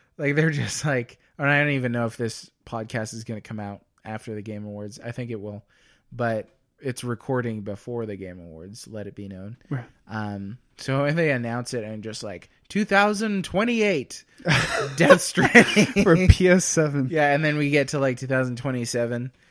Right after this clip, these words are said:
Speaker 1: and, like,
Speaker 2: They delay it again.
Speaker 1: yeah, <laughs> they're just like, "We have to delay it." And then, yeah, it's gonna be called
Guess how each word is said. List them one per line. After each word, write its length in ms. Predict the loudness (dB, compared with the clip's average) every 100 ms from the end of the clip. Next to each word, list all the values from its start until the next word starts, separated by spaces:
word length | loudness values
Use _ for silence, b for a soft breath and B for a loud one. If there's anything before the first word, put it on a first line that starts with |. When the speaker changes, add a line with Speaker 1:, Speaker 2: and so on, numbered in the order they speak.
| b _
Speaker 1:
and, 300 | -4 -2 -2
like, 400 | -2 -4 -6 -14 _ _ -8
Speaker 2:
They 80 | -6
delay 320 | -6 -8 -10
it 60 | -12
again. 220 | -14 -14 -2
Speaker 1:
yeah, 220 | 4 4
<laughs> 40 | 4
they're 120 | 2
just 300 | 2 0 0
like, 160 | -4
"We 160 | -2 0
have 160 | 0 0
to 80 |
delay 340 | -6 -2 0 0
it." 140 | -2 B B B B -4
And 180 | -2 0
then, 200 | 0 0
yeah, 200 | -2 -4
it's 120 | -6
gonna 160 | -8 -6
be 40 | -6
called 320 | -6 -6 -8